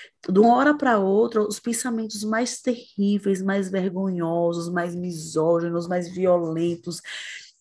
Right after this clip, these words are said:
que as pessoas tinham vergonha de falar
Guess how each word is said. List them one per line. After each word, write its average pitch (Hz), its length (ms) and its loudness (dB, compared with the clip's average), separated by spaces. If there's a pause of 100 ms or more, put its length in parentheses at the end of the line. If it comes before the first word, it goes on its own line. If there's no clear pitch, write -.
que 254 60 6
as 285 100 8
pessoas 269 320 4
tinham 254 180 6
vergonha 226 840 4
de 185 100 -2
falar 180 640 0